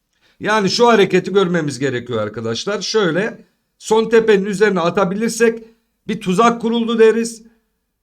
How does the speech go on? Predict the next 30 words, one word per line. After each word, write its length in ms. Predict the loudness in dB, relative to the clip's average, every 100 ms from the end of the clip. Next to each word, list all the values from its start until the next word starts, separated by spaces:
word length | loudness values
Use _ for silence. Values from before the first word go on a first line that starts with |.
| _
ve 120 | 2 2
yükselişi 760 | 2 -2 0 2 2 -2 0
bekleriz, 540 | 0 0 -2 -4 -6 -6
tamam 320 | -4 -2 -4
mı? 160 | -8 -8
Yani 380 | -4 -2 -2 -4
şu 200 | 0 2
an 160 | 2
bir 100 | 0
kırılım 440 | 0 2 2 0 0
var 200 | -2 0
neticede. 800 | 0 -2 0 2 2 0 -6 -20 _ _ _ -10
Dikkatli 440 | -4 0 0 2
olmak 360 | 0 0 -2 0
lazım. 480 | 0 0 -2 -6 -10 _ _ -10
Bu 160 | -8
kırılım 440 | -4 0 2 2 0
tuzak 420 | -4 2 2 0
mı 200 | -4 2
değil 320 | 2 4 2
mi? 320 | 2 0 0 -2 _ _ _ -4
Bunu 340 | 0 0 2
anlamanın 640 | 2 2 2 2 0 -2 0
tek 260 | 0 0
yolu 420 | 2 2 2 -2 -6
şu 260 | 0 2
hareket 380 | 2 0 -6 -6
arkadaşlar, 600 | -6 -6 -8 -8 -8 -12 -8
tamam 300 | -4 -2
mı? 60 | -4